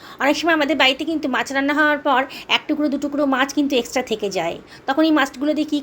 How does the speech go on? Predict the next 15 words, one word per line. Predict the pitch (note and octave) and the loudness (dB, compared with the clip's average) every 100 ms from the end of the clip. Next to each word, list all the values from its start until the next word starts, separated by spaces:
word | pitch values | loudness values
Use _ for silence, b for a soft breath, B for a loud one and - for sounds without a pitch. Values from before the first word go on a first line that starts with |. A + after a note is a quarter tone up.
| D#4 | 0
করবো | C#4+ D4 | 0 0
ভ-, | C4 G3+ | -2 -2
বুঝতে | A#3 C#4+ A#3 | -6 -4 0
পারি | G3+ F#3+ | 0 -2
না। | E3+ D#3+ - B B | -4 -8 -12 B B
আপনি | A#3 C#4+ | -2 2
কিন্তু | D4+ C4+ | 2 0
এই | B3 | 0
ধরনের | C#4+ C#4 | 2 2
রেসিপি | B3+ C4+ B3+ | 0 -2 -2
বানিয়ে | G#3+ G#3 | 0 -2
নিতে | G3 G3+ F3+ | -4 -6 -4
পারেন। | F3 F#3 | -4 -4
দেখুন, | A3+ D4+ | -4 -2
আমি | C#4 C#4 | 0 0